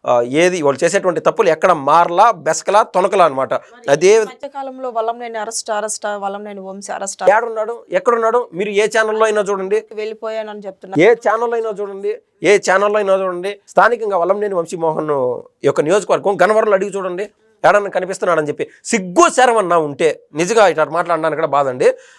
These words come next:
Speaker 1: మొన్న, మొన్న జనవరి ఫస్ట్ సందర్భంగా నారా లోకేష్ గారిని, అదేవిధంగా సీబీఎన్ గారిని వీళ్ళ ఫోటోలు వేసి కనబడట్లేదు అని చెప్పి సాక్షిలో రాయడము. మీ మాజీ ఎమ్మెల్యే ఆడిపోయినాడు, అసలు గన్నవరం నియోజకవర్గం ఇన్ఛార్జ్ ఎక్కడ పోయినారు?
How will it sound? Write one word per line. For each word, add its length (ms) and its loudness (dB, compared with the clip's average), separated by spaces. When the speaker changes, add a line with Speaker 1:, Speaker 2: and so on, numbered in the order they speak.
Speaker 1:
మొన్న, 240 4
మొన్న 200 2
జనవరి 300 2
ఫస్ట్ 240 -10
సందర్భంగా 440 0
నారా 320 6
లోకేష్ 340 -2
గారిని, 460 -4
అదేవిధంగా 460 4
సీబీఎన్ 420 0
గారిని 360 0
వీళ్ళ 200 6
ఫోటోలు 440 4
వేసి 320 -8
కనబడట్లేదు 800 2
అని 180 -2
చెప్పి 220 -2
సాక్షిలో 540 2
రాయడము. 600 2
మీ 140 -4
మాజీ 300 -2
ఎమ్మెల్యే 300 2
ఆడిపోయినాడు, 380 0
అసలు 300 4
గన్నవరం 400 4
నియోజకవర్గం 560 2
ఇన్ఛార్జ్ 420 2
ఎక్కడ 220 0
పోయినారు? 560 2